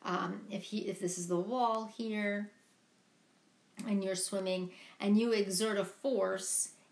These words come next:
in this direction, right? The wall will exert a force equal and in the opposite direction.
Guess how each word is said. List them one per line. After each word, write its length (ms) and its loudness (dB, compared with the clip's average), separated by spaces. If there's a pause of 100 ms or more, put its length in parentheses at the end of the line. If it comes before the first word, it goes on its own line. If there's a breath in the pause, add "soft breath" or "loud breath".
(100)
in 160 0
this 260 2
direction, 840 -2 (1000)
right? 320 -2 (600 loud breath)
The 540 0
wall 880 0 (240)
will 260 2
exert 400 0
a 60 0
force 800 -2 (500)
equal 840 2 (300)
and 180 2
in 100 0
the 140 -2
opposite 320 -6
direction. 460 -10